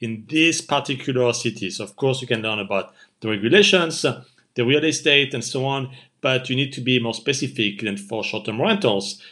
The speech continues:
and hear the latest news about it. So you really know every, uh, single piece of information. So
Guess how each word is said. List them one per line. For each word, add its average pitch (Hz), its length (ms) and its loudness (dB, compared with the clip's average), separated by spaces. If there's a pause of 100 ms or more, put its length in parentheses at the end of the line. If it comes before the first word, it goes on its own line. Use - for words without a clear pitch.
(180)
and 113 360 2
hear 135 280 2
the 117 160 0
latest 143 640 0
news 139 440 2 (320)
about 113 280 0
it. 92 140 -2 (380)
So 123 140 2
you 123 280 4
really 151 320 8
know 139 320 4
every, 123 640 0
uh, 113 200 -4
single 113 400 0
piece 120 300 -6
of 107 100 -2
information. 101 640 -2 (320)
So 143 480 4